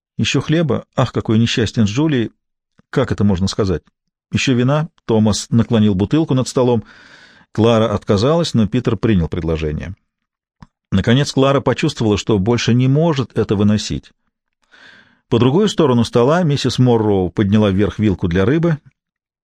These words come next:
Она подключалась к разговору, но без интереса, и лишь для того, чтобы поправить неверное толкование, неверное произношение или откровенную ошибку. «Как вы себя чувствуете?» — спросила Клара.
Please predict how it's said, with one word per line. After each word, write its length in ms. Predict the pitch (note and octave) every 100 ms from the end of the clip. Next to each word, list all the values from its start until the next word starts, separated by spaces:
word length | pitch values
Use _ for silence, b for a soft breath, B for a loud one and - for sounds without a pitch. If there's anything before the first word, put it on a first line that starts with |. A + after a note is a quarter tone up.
| _ _ _ -
Она 400 | A2 A#2+ C#3 C3
подключалась 760 | - B2 D3 C#3+ G#3 F3 A2
к 60 | -
разговору, 500 | G#2 G2 G#2 F#2+ G2+
но 120 | D3+
без 160 | D#3+ D#3+
интереса, 560 | D3+ C3 D#2+ - D#2+ B B B B B _
и 100 | G#2+
лишь 200 | A#2+ A#2
для 120 | A#2
того, 240 | B2 A#2+ D3
чтобы 280 | - G#2
поправить 640 | G2 A2 A#2 B2 A2 - - -
неверное 460 | A#2 A2+ G2+ G2+
толкование, 760 | F#2+ F#2+ G#2 G#2+ D#3+ D#3+ C3 F#2+
неверное 480 | G#2 G#2+ A2 G2 G2
произношение 800 | G#2 G2 G2+ F#2+ D3+ D#3+ C3 A2
или 180 | A2
откровенную 580 | G#2 - G#2+ G#2 G2 F#2+
ошибку. 500 | F2+ - D#3+ - B2+ b b b _ _ _ _ _ _ _ _ _ _ -
«Как 180 | D3 -
вы 60 |
себя 200 | G#2 G#2
чувствуете?» — 480 | - C#3 - B2 A2+
спросила 380 | - A#2 - G#2+
Клара. 380 | A2+ G#2+ F#2+